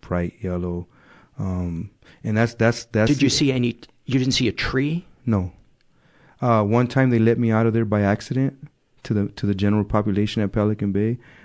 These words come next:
Speaker 1: Um, and I remember coming out of the concrete walls and going onto the regular G P yard, and there was grass. And I remember how shocking that green was to me.
Speaker 2: Yeah.
Speaker 1: It was like being in another world, um, because,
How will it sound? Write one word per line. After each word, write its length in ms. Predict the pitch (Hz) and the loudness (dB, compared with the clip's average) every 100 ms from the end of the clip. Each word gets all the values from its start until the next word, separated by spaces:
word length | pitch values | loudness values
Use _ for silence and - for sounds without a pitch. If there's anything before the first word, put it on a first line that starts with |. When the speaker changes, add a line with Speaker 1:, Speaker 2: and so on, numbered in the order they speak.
| - - | -14 -6
Speaker 1:
Um, 400 | 101 101 95 - | -2 0 0 -2
and 140 | 104 95 | -4 -2
I 40 | |
remember 300 | 95 98 98 | 0 0 -2
coming 320 | - 104 104 | 0 0 2
out 140 | 104 107 | 2 2
of 60 | |
the 100 | 101 | 0
concrete 460 | - - 107 - 107 | -2 -2 -2 0 0
walls 440 | 101 107 123 - - _ - | 2 2 0 -2 -14 _ -6
and 120 | 101 | -2
going 160 | 101 101 | 2 2
onto 260 | 104 - | 2 0
the 100 | 95 | -2
regular 340 | 90 98 95 95 | 0 0 0 -2
G 180 | 87 98 | 0 -2
P 180 | - | 0
yard, 440 | 101 98 101 117 117 - _ | 2 4 2 0 -2 -12 _
and 80 | 98 | -2
there 80 | 95 | 0
was 120 | 90 | -2
grass. 560 | - 95 101 127 - - - - - | 0 2 2 0 -2 -10 -20 -20 -4
And 120 | 107 | 0
I 40 | 101 | 2
remember 380 | 104 104 104 | 2 2 0
how 200 | 92 104 104 | 0 0 0
shocking 680 | - - 120 120 - 110 | -2 0 2 2 2 2
that 220 | 104 101 | 2 2
green 420 | 95 104 104 104 95 | 0 0 2 2 2
was 280 | 98 95 - | 2 0 -2
to 120 | - | -4
me. 400 | 92 98 92 87 - - - | 0 0 0 -2 -6 -16 -10
Speaker 2:
Yeah. 80 | 92 | -2
Speaker 1:
It 80 | 110 | 4
was 200 | 117 107 | 4 4
like 260 | 104 95 92 | 2 2 0
being 160 | 110 | 0
in 100 | 107 | 2
another 320 | 98 101 104 | 2 2 0
world, 600 | 98 98 117 107 90 87 - _ _ | 0 2 2 2 0 -2 -8 _ _
um, 480 | 98 92 92 - - - - | -2 -2 -2 -6 -12 -6 -4
because, 440 | 120 131 123 | 0 2 2